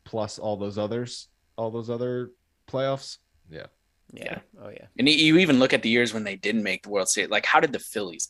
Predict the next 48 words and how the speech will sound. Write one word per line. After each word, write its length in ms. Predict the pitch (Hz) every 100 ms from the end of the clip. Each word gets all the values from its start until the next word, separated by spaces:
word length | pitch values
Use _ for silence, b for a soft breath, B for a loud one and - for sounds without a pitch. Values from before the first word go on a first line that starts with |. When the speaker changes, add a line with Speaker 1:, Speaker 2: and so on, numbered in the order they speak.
| -
Speaker 3:
beat 180 | 78
them 160 | 95 90
in 60 | 101
ninety-three? 560 | 104 101 101 - 107
And, 80 | 101
like, 160 | 101 101
how 120 | 123
did 100 | 131
the 80 | 107
Padres 720 | - - 110 110 98 92 -
beat 200 | 104 92
them 280 | 92 90 92 B B B B
in 120 | 117
ninety-eight? 680 | 110 101 92 87 98 95 87
Like, 300 | 92 87 -
Speaker 1:
But 120 | 190 185
see, 140 | 214
that 200 | 190 196
Speaker 3:
yeah. 60 | 185
Speaker 1:
happens. 340 | 202 180 135
That 140 | 147 160
always 220 | 160 151
happens. 420 | 151 151 123 104
It's 160 | 104 123
like, 200 | 117 -
but 140 | - -
that's 240 | 135 139
the 100 | -
point 300 | - 139 131
of 100 | 123
being 220 | 135 123
a 40 | 107
dynasty 680 | 123 151 135 - 98 90 -
is, 320 | 120 110 98
yeah, 220 | 120 147 98
you're 240 | 110 127
gonna 180 | 143 147
have 180 | 151 127
teams 280 | 151 143 123
get 160 | 123
hot 240 | 123 120 123
at 100 | -
the 60 |
right 220 | 117 113 -
time 300 | 113 120 110
and 140 | 98
beat 200 | 113 123
you, 300 | 170 202 196